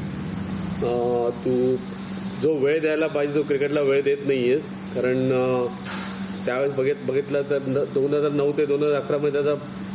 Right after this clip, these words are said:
जो परफॉर्मन्स एकदम डाऊन झालेला, म्हणजे परफॉर्मन्स तेवढा होत नव्हता. कारण त्यावेळेस तेवढा, कारण त्याच्या आधी तो माझ्या इथेच राहत होता बोरिवलीमध्ये आणि आम्ही रेग्युलर प्रॅक्टिस पण करायचो, पण दोन हजार नऊला तो बँड्राला शिफ्ट झाल्यामुळे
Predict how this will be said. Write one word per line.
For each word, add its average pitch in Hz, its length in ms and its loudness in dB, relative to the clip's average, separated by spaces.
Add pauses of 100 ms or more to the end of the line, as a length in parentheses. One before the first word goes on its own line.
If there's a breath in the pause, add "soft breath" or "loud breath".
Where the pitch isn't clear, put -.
(220)
जो 147 60 2
परफॉर्मन्स 147 540 0
एकदम 151 260 0
डाऊन 147 240 0
झालेला, 117 340 2
म्हणजे 110 220 2
परफॉर्मन्स 135 580 -2
तेवढा 143 180 2
होत 131 200 2
नव्हता. 101 440 -2 (760)
कारण 143 180 4
त्यावेळेस 160 440 0
तेवढा, 165 240 4
कारण 151 520 0
त्याच्या 147 460 -2
आधी 156 140 0
तो 160 220 0 (380)
माझ्या 131 260 2
इथेच 156 220 0
राहत 139 160 0
होता 131 160 2
बोरिवलीमध्ये 123 600 0
आणि 131 200 2
आम्ही 131 220 2
रेग्युलर 127 300 2
प्रॅक्टिस 131 380 -2
पण 139 180 -2
करायचो, 117 260 0
पण 123 260 0
दोन 120 100 0
हजार 131 240 2
नऊला 131 340 2
तो 139 140 -2
बँड्राला 127 420 0
शिफ्ट 131 240 -4
झाल्यामुळे 139 480 2